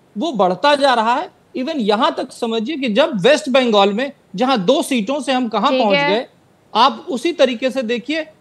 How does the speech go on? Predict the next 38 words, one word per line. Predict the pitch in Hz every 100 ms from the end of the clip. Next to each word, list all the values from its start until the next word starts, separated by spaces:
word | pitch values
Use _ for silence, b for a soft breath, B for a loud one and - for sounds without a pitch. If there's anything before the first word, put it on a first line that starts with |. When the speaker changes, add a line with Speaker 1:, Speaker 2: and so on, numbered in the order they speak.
| _ - 233 226
Speaker 1:
ताम-, | 226 226 226 240
अ, | 233
नीचे | 208 240 233 269
साउथ | 196 226 311 294
इंडिया | 269 262
में | 240 196
देखिए, | 208 277
साउथ | - 226 277
इंडिया | 254 247 269
में | 269
ये | 269
कहा | 240 247
जाता | 247 294
है |
कि | 294
भारतीय | 220 202 254
जनता | 240 240
पार्टी | 254 269 285
कमजोर | 294 294 349 214
है, | 139 _ _ _ _ _ _ _ _ -
लेकिन | 220 269 247 285 277
अगर | 269 269 269 262
लोकसभा | 226 233 262 302 285 - 277 285
के | 302
सांसदों | - 208 196 240 320
का | 302
नंबर | 247 226 226
देखें | 214 226 294 381 - _ _
तो | -
साउथ | - 240 294
इंडिया | 269 262 269
चार | 254 233 226
स्टेट | - 262 262 294
में | 359 349 - _
एनडीए | 240 247 254 269 339
के | 349
टोटल | 285 269 247 254 226
सांसद, | 220 226 214 349